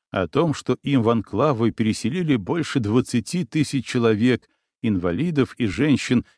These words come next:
которые на тридцать лет станут их гражданами. О том, что их боевая группа и группы смоленских анклавов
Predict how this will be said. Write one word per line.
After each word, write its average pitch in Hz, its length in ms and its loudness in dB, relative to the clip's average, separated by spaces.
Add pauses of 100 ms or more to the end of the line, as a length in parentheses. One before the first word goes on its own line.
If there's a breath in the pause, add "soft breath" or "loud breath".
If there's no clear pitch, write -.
которые 143 560 0
на 120 160 4
тридцать - 480 -2
лет 147 260 0
станут 131 540 0
их 104 240 -2
гражданами. 82 720 -6 (760)
О 98 140 -2
том, 208 220 -2
что - 180 -6
их 160 200 0
боевая 127 400 4
группа 113 540 0
и 110 220 -2
группы 131 420 0
смоленских 113 720 -2
анклавов 131 600 0